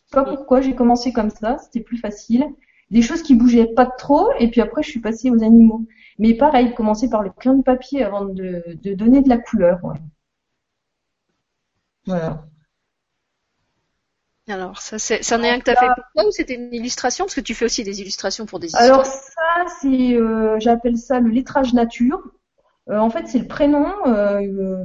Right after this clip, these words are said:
Speaker 1: puis,
Speaker 2: Ah oui,
Speaker 1: bah,
Speaker 2: je le vois maintenant.
Speaker 1: j'accommode, ouais, ouais, je, je donne, euh, bah, ce qui, ce qui ressort, euh, tiens, là,
Speaker 2: Mais
Speaker 1: je
Speaker 2: c'est génial, parce que
Speaker 1: voilà.
Speaker 2: j'avais pas du tout vu que c'était un, un prénom, en
Speaker 1: Ouais.
Speaker 2: fait. La première
Speaker 1: Ah oui,
Speaker 2: fois que
Speaker 1: c'est
Speaker 2: j'ai
Speaker 1: vrai
Speaker 2: passé
Speaker 1: qu'il est un
Speaker 2: le
Speaker 1: peu plus, ouais. Mm.
Speaker 2: C'est vrai,
Speaker 1: Peut-être
Speaker 2: c'est
Speaker 1: que les
Speaker 2: vraiment,
Speaker 1: autres,
Speaker 2: euh,
Speaker 1: tu,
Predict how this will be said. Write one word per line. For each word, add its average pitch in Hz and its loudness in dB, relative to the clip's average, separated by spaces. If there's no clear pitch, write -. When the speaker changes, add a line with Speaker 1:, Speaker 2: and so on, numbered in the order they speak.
Speaker 1:
puis, - -16
Speaker 2:
Ah 302 2
oui, 359 4
Speaker 1:
bah, 339 2
Speaker 2:
je 302 0
le 294 0
vois 269 2
maintenant. 180 -2
Speaker 1:
j'accommode, 277 4
ouais, 233 6
ouais, 196 -6
je, 226 -4
je 214 -8
donne, 196 -10
euh, 180 -16
bah, 180 -2
ce - -10
qui, - -4
ce - -8
qui - 2
ressort, 220 2
euh, 180 2
tiens, 180 2
là, 180 6
Speaker 2:
Mais 202 0
Speaker 1:
je - -
Speaker 2:
c'est 185 4
génial, 339 4
parce 285 -6
que 254 -6
Speaker 1:
voilà. 247 -2
Speaker 2:
j'avais 214 -2
pas 285 -2
du 349 0
tout 311 -4
vu 349 -2
que - -4
c'était 254 -4
un, 220 -2
un 190 -8
prénom, 277 -4
en 226 6
Speaker 1:
Ouais. 247 8
Speaker 2:
fait. - -8
La - -12
première 208 -4
Speaker 1:
Ah - 4
oui, 285 6
Speaker 2:
fois 285 -2
que 285 -6
Speaker 1:
c'est 285 -2
Speaker 2:
j'ai - 0
Speaker 1:
vrai 277 4
Speaker 2:
passé 294 -2
Speaker 1:
qu'il 254 2
est 254 4
un 226 2
Speaker 2:
le 262 0
Speaker 1:
peu 226 -6
plus, 240 -4
ouais. - -10
Mm. 226 4
Speaker 2:
C'est - -20
vrai, 185 -10
Speaker 1:
Peut-être 262 -2
Speaker 2:
c'est 294 2
Speaker 1:
que 240 -4
les 294 0
Speaker 2:
vraiment, 339 6
Speaker 1:
autres, 339 0
Speaker 2:
euh, - -2
Speaker 1:
tu, 240 0